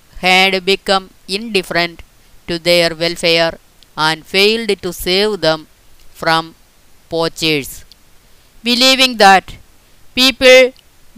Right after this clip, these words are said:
without a protector were like passengers in a ship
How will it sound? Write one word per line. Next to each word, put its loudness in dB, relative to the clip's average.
without 4
a 0
protector -2
were 2
like 2
passengers 2
in -12
a -2
ship -2